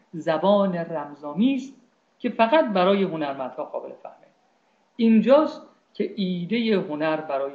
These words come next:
هنر متولد می‌شه. بوردیو اون رو انقلاب نمادین زبان هنر مینامد. ابداع زبانی که اشتیاق مردم پایین رو بر نمی‌انگیزه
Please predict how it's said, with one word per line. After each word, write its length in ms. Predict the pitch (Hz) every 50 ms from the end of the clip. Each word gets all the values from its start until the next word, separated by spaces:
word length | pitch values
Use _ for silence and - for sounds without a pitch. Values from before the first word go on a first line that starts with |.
| 135 123 -
هنر 260 | 139 135 139 143 139 - - - _ _ - -
متولد 540 | 131 - 139 135 131 127 127 131 143 143 143 -
می‌شه. 200 | 226 - - - _ _ _ _ _ _ _ _ _ _ _ _ _ _ _ _ _ _ _ -
بوردیو 380 | 175 175 160 175 170 180 202
اون 360 | 226 254 - - 220 185 180
رو 260 | 175 196 196 196 190 - - _ _ _ _ -
انقلاب 760 | - 185 185 185 185 175 175 170 190 220 233 226 220 202 185 202
نمادین 1120 | 190 190 185 180 165 160 160 156 151 151 143 143 139 139 165 202 220 208 185 180 170 156
زبان 520 | 143 - - 143 135 139 170 180 180 180
هنر 540 | 175 156 - - 143 139 147 156 165 160 151
مینامد. 420 | 139 135 127 123 117 - - - - _ _ _ _ _ _ _ _ _ _ _ _ _ _ _ _ _ _ _ _ _ _ -
ابداع 560 | 185 165 - - - 190 190 196 196 - 165
زبانی 500 | 151 - 151 143 139 170 208 247 277 240
که 300 | - 226 220 220 220 - - - - - _ _ _ _ _ _ _ _ _ -
اشتیاق 680 | - 196 185 - - - 214 202 214 247 254 247 240
مردم 460 | 220 202 190 180 170 170 170 208 214
پایین 440 | 190 202 - 185 185 180 185 190 180
رو 120 | 170 165 165
بر 320 | 165 165 170 170 170 170
نمی‌انگیزه 840 | 165 190 233 269 254 233 202 190 180 175 175 165 156 170 165 165